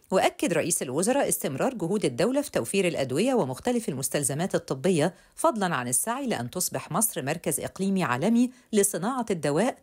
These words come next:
بهدف الاستثمار والتصدير ودعم اقتصاد الدولة.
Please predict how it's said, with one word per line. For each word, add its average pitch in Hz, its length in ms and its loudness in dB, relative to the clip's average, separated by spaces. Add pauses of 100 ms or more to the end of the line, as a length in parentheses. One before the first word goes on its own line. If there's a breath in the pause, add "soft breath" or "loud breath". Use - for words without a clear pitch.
(180)
بهدف 240 400 0
الاستثمار 185 580 -2
والتصدير 202 680 0
ودعم 185 380 0
اقتصاد 233 440 0
الدولة. 117 440 -2